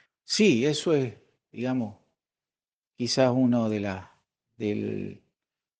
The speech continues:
de lo que sobresale en nuestra fiesta patronal, ¿no? Porque, eh, está Festival País, eh, un festival reconocido en toda nuestra Argentina,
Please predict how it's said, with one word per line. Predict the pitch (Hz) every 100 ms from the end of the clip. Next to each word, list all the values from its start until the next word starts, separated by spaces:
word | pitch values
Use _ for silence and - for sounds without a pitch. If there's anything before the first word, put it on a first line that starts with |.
| _ _
de | 123
lo | 120 107
que | 110
sobresale | 135 127 131 170 165 135
en | 120
nuestra | 123 120
fiesta | - 127 127
patronal, | - 117 117 131 135 127
¿no? | 143 151
Porque, | 113 110 117 113 98 _ _ _ _ _ _ _ -
eh, | 113 104 104 107
está | - 131
Festival | 123 - 127 131 113
País, | 131 160 185 190 - - _ _ _
eh, | 117 113
un | 113
festival | 110 120 120 131 139 127 113 107 107 - -
reconocido | 123 117 131 131 - 147 135
en | 110 104
toda | 135 131 120
nuestra | 120 - 117
Argentina, | - 127 123 151 143 135 127